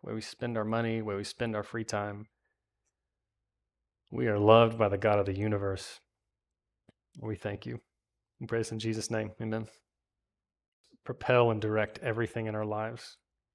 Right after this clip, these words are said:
The way we interact with each other, the way we work,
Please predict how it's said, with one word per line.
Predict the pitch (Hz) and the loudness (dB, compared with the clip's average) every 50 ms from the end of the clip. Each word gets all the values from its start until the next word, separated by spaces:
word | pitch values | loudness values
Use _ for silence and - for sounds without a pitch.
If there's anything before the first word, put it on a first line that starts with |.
| _ _ _ _ _ _ _ _ _ _ - | _ _ _ _ _ _ _ _ _ _ -10
The | 123 | -6
way | 117 120 120 | -4 -2 -2
we | 120 120 123 131 | -2 -2 -2 -2
interact | 135 127 123 123 120 120 120 - | -2 0 2 2 2 2 2 0
with | 131 123 | -2 -4
each | 123 113 - 131 | -4 -2 -2 -2
other, | 123 117 123 120 | -2 -2 -2 -4
the | 113 110 | -4 -4
way | 107 104 | -6 -6
we | 101 101 104 104 | -6 -6 -6 -6
work, | 104 110 131 135 135 135 135 | -4 -2 0 0 0 -2 -6